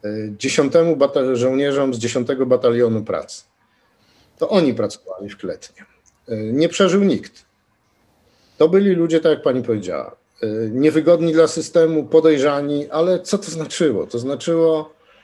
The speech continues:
e, no, na przykład synowie kułaków, tak? Wystarczyło, że, nie wiem, ojciec miał o jeden, o dwie morgi pola za dużo, albo ojciec miał, nie wiem, y,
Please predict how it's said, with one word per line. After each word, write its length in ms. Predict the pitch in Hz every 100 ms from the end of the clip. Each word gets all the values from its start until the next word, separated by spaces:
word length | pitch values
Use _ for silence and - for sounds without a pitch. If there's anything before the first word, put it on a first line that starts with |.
| _ _
e, 60 | - 131 131 135 131 131 - - 135 139 139 147
no, 100 | 156
na 120 | 156
przykład 240 | - 160
synowie 400 | - 156 143 139
kułaków, 680 | 143 - 143 135 123 - -
tak? 200 | - 110
Wystarczyło, 640 | 110 113 120 117 135 127 120
że, 180 | 117 117
nie 120 | 110
wiem, 200 | 104 101
ojciec 420 | 139 139 139 123
miał 480 | 127 123 120 120 120 - _ _ _ _ - - -
o 80 | 127
jeden, 500 | 135 139 131 127 117 117 - 123 - - -
o 80 |
dwie 200 | 113 139
morgi 320 | 135 139 127 113
pola 300 | 131 135 123
za 100 | 120
dużo, 520 | 117 101 104 113 113 _ _ _ _ _
albo 800 | 131 135 127 127 123 123 120 123 - - _ _ _ _ - _ _ _ _ _
ojciec 420 | 151 131 135 117
miał, 340 | 131 127 127 123
nie 180 | 131 113
wiem, 340 | 107 104 95
y, 720 | 101 101 107 113 110 104 107